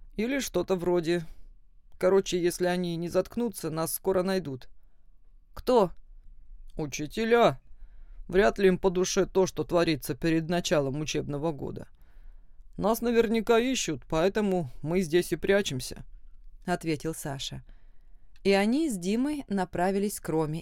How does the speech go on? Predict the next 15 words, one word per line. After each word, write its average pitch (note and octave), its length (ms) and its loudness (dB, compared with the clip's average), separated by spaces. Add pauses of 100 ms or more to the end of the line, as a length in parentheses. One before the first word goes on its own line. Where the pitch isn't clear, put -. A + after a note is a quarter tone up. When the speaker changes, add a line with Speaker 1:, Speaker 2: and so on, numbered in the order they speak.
Speaker 2:
и G3 100 -2
Лисе, C#3+ 560 -6 (520)
которая F3 420 2
уже E3+ 420 -2
несколько D#3+ 760 -2
раз A3+ 320 0 (440)
ударила D#3 500 4
своего D#3 400 -2
оппонента, F#3+ 680 0 (580)
видимо, A#3+ 540 0
чтобы A#3+ 380 0
добавить F#3 640 0 (140)
веса F3+ 460 0
своим C#3 340 -4
словам. C3+ 520 -4